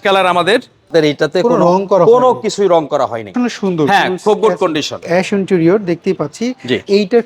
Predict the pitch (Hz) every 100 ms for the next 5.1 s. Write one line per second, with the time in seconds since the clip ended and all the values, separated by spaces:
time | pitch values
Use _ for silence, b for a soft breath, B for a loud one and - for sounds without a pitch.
0 | - 269 - - 240 247 240 233 220 -
1 | - - 180 - 156 147 175 185 196 175
2 | 151 165 185 185 190 160 147 135 107 -
3 | 220 214 196 160 135 - 175 - 165 -
4 | 190 226 220 208 226 190 208 202 170 165
5 | 208